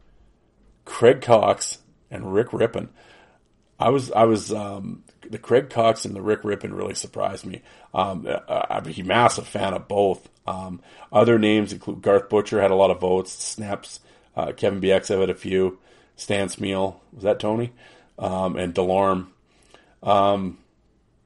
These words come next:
and Strudwick had one. Oh, there you go. And McAllister had one.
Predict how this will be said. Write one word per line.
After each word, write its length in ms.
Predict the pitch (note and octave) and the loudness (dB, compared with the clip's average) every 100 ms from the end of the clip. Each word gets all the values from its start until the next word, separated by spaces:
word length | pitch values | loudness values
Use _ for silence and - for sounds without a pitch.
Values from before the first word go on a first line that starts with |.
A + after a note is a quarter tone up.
| _ _ _ _ | _ _ _ _
and 160 | A#2 A2+ | -12 -10
Strudwick 460 | - G#2 F2+ F2+ | -4 -2 -2 -8
had 180 | F#2 F2 | -6 -6
one. 360 | F2+ F2 F2 - _ _ _ - | -6 -8 -10 -14 _ _ _ -10
Oh, 140 | G2 | -8
there 160 | D#2+ E2 | -6 -8
you 60 | |
go. 220 | - F2 - | -8 -10 -10
And 140 | G#2+ G2+ | -8 -4
McAllister 500 | G2 F#2 F2 - - | -2 0 -2 -6 -12
had 120 | - | -10
one. 200 | E2+ | -12